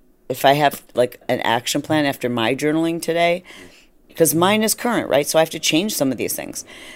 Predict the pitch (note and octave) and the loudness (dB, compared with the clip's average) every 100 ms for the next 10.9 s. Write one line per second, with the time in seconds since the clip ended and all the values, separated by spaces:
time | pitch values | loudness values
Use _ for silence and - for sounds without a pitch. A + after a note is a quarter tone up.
0 | - D#3 D3 - D3+ F#3 D#3+ C#3+ D3+ C#3+ | -2 0 0 2 4 4 -2 0 0 4
1 | C#3 C3 A#2 C3 D3+ C#3 B2 - - A#2+ | 4 2 0 0 2 2 0 -2 0 4
2 | A#2+ A#2 A#2 - - - C#3 - D3+ D3 | 4 2 -2 -20 -14 -4 -2 2 6 6
3 | D3 - C#3+ C#3 C3 B2 D#3 D#3 - D3+ | 4 0 0 0 0 -2 -2 -2 -6 -6
4 | - D#3 C#3 B2+ C#3 C3 C3+ - C3+ C3 | 0 0 2 0 2 2 0 -2 0 0
5 | B2+ C3 A#2 A#2+ A#2+ A#2+ A#2+ D#3+ - - | 0 0 0 -2 -2 0 0 -2 -10 -20
6 | _ _ _ _ - - - D3+ F3 D#3 | _ _ _ _ -20 -8 2 4 4 2
7 | E3 D3 C#3 D3 C#3+ C3+ C#3+ C3+ C3 D#3 | 4 4 4 2 0 0 -2 -2 -4 -4
8 | - D3 C3+ B2+ - B2+ A#2 D#3+ F3+ D#3 | -4 -4 -4 -4 -4 -4 -2 -2 -4 -2
9 | C#3+ C3 C3 - C3 C#3 C#3+ - B2+ A#2+ | 2 2 0 -2 0 0 0 -2 -4 -4
10 | - A#2+ B2+ C3 C#3+ C3+ C3 B2 - | -2 0 0 -2 -6 0 2 2 -4